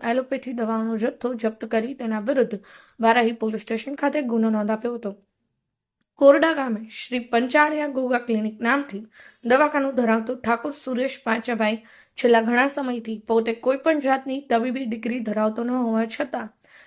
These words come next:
માત્ર અનુભવના આધારે દર્દીઓને સારવાર કરી તેમને એલોપેથી દવાઓ પણ આપતો હતો.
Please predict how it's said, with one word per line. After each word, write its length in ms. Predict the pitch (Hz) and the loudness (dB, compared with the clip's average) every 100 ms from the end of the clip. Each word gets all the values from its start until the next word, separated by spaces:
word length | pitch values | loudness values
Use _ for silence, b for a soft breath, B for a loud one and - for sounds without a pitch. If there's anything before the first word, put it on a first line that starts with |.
| - | 0
માત્ર 280 | 277 285 339 | 2 4 2
અનુભવના 540 | 302 302 277 277 277 | 2 2 4 6 4
આધારે 320 | 254 233 254 | 4 2 2
દર્દીઓને 480 | 247 233 226 233 233 | 2 0 0 0 -2
સારવાર 400 | 233 247 277 294 | 2 2 2 -2
કરી 240 | 277 254 254 | 0 -2 -2
તેમને 240 | 233 240 | -2 -2
એલોપેથી 420 | 233 233 240 233 | -4 -4 -6 -4
દવાઓ 380 | 220 220 220 214 | -2 0 2 0
પણ 220 | 208 254 | 0 2
આપતો 300 | 262 254 214 | 2 -2 -8
હતો. 200 | 208 - | -10 -12